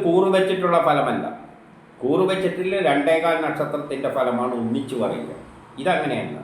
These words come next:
ഭാവം കണക്കൂട്ടിയിട്ട് ഓരോ ഗ്രഹ-, ഓരോ നക്ഷത്രത്തിന്റെയും ഭാവം കണക്കൂട്ടിയിട്ട് അതിനനുസരിച്ച് പറയുകയാണ്. യഥാർത്ഥത്തിൽ ഭാവഫലമാണ് പറയുന്നത്, പറയേണ്ടത്.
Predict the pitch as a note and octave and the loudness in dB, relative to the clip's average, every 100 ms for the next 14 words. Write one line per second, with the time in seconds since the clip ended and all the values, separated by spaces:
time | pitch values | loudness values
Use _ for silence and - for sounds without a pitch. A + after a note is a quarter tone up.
0 | - - - A#2 C3+ D#3 F#3 F3 D3+ D3 | -16 -20 -8 0 2 4 2 0 -2 -4
1 | C3 A2+ G2+ G2 G#2 - - - - - | -6 -6 -8 -8 -8 -8 -12 -18 -20 -20
2 | - - - - - A3+ C#3 F3+ F#3 D3+ | -20 -20 -20 -14 -2 2 4 4 2 2
3 | C#3+ D3 D3 - - - B2 D#3 F3+ F3 | 2 0 -2 -8 -12 -6 0 2 2 0
4 | - E3 E3+ D#3+ D#3 D3+ D3 B2+ A2+ B2 | 0 0 0 -2 -2 -2 -2 -2 0 0
5 | C3+ E3 F3 D3+ C#3+ C#3+ A#2 C#3 C3 A#2 | 0 -2 -2 -2 -4 -6 -8 -4 -2 -2
6 | C3+ B2 C3 B2 B2 A#2 G#2 F#2+ F2 E2 | -2 -4 -6 -6 -6 -6 -4 -4 -6 -10
7 | - - - - - - - - A#2+ D#3+ | -12 -14 -18 -18 -20 -20 -18 -6 2 2
8 | G3 F#3+ G3+ F3+ D3 D#3 E3 F3 E3+ D#3+ | 2 0 -2 2 2 4 2 2 0 0
9 | D3 D#3+ C#3 B2 A#2 A2 - - - B2 | -2 -2 -2 -2 -4 -6 -8 -12 -6 -2
10 | C3+ C3+ G2+ - | 0 -2 -2 -8